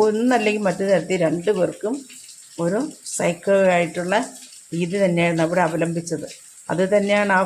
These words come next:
കുടുംബം തകരുന്നതിൻ്റെ അടിസ്ഥാനവുമായത്. ആ വ്യക്തി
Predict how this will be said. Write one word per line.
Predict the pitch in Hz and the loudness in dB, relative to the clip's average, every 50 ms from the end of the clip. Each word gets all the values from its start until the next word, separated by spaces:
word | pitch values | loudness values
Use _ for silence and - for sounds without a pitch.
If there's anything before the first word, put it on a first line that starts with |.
| 190 - | 0 -2
കുടുംബം | 180 165 175 175 185 208 208 196 - | -2 -2 0 0 0 -2 -2 -2 -2
തകരുന്നതിൻ്റെ | 175 165 165 165 160 175 185 185 175 180 196 214 208 - - - - - - - - 170 | 0 0 0 0 -2 -2 -2 -2 0 0 0 -2 -2 -4 -14 -20 -20 -18 -8 -4 -2 -2
അടിസ്ഥാനവുമായത്. | 160 - - - - 180 175 175 180 180 180 175 165 160 160 160 156 170 165 - - - - - - - - 226 | -2 -4 -6 -2 0 2 2 2 2 0 0 0 0 2 2 2 0 -2 -4 -6 -8 -18 -20 -20 -8 -2 2 2
ആ | 262 277 262 | 4 4 4
വ്യക്തി | 240 - 247 - | 4 2 0 0